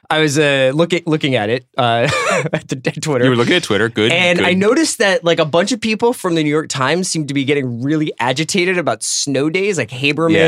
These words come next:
Speaker 2: Yeah.
Speaker 1: and Sam Sifton
Speaker 2: Our
Speaker 1: were just
Speaker 2: buddies.
Speaker 1: like, "Fuck." <laughs> They didn't literally say that, but they seemed bent out of shape
Speaker 2: Wow.
Speaker 1: <laughs> about the fact that
Speaker 2: Haber bomb.
Speaker 1: de Blasio,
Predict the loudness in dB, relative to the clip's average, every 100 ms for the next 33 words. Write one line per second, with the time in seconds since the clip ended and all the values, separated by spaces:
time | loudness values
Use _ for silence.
0 | 4 4 4 0 -4 -6 -6 -6 -4 -6
1 | -4 -2 0 0 -4 -6 -4 -2 2 2
2 | 0 -4 -8 -16 -4 0 0 0 -6 -4
3 | 0 2 2 2 0 0 -2 -2 0 2
4 | 0 -4 -4 -4 -4 -4 -4 -2 -4 -4
5 | -8 -6 -6 -4 -6 -8 -8 -14 -2 2
6 | 4 4 2 2 2 2 -2 -4 -4 -2
7 | 0 -2 0 2 2 2 0 0 0 2
8 | 0 0 0 0 0 -4 -2 -4 0 2
9 | 2 2 2 2 2 -2